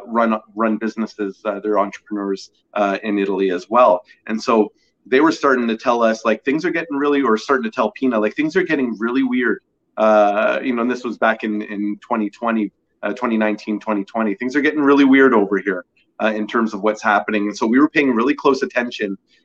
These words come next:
uh, and kind of forecasting, like, all right, if it's happening there right now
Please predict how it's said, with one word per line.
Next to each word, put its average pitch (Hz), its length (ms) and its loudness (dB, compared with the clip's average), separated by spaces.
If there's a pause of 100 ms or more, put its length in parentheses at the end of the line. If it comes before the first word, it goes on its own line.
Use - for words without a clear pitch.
(120)
uh, 113 180 2
and 113 140 -2
kind 123 220 2
of 110 120 2
forecasting, 120 840 2
like, 104 200 0
all 127 120 6
right, 117 220 2
if 104 140 -8
it's 110 140 -10
happening 156 420 0
there 127 200 4
right 120 280 0
now 107 360 -2